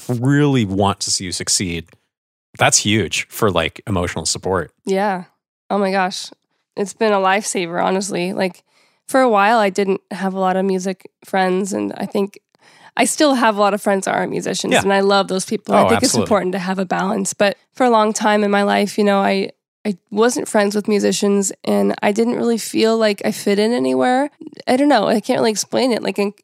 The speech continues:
Speaker 2: in high school and college, I just kind of felt like I was a little odd. I, I mean, I, I fit in, but I didn't really feel like I did. I felt like I, I couldn't, there was something about myself that I didn't feel like I could show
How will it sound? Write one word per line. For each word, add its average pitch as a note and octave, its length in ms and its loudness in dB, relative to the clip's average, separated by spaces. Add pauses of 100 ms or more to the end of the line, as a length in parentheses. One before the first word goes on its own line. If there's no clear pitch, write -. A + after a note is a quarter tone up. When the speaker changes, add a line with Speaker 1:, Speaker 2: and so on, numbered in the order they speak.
Speaker 2:
in G3+ 220 -2 (160)
high A3+ 180 -2
school G#3+ 320 0
and G3 100 -4
college, G#3+ 520 0
I G3 60 -2
just G3 200 -8
kind A3+ 140 2
of G#3 80 -2
felt - 340 0
like G3 300 -2 (360)
I G#3+ 80 2
was G3+ 160 4
a G3 60 2
little G3+ 360 2
odd. G#3 480 2 (640)
I, G#3+ 140 4
I - 40 0
mean, G#3 120 2
I, G3+ 180 2
I A3 40 -2
fit - 400 0
in, C4 640 2
but G#3 160 -2
I G3+ 60 2
didn't A3 200 0
really F#3+ 240 -2
feel G3 300 -2
like F#3+ 160 -2
I G3+ 80 0
did. F#3+ 340 0
I G3+ 100 0
felt - 240 -2
like G3+ 200 -2
I, G3 140 -2 (160)
I G2+ 100 0
couldn't, G#3+ 400 -4 (320)
there A3+ 120 4
was A3+ 100 2
something B3 300 2
about G3 340 2
myself G3+ 560 0
that G3 140 0
I F#3+ 80 -2
didn't G3+ 240 -2
feel G3+ 240 -2
like G3 160 -2
I G3 100 -2
could G3 200 -4
show G3 560 2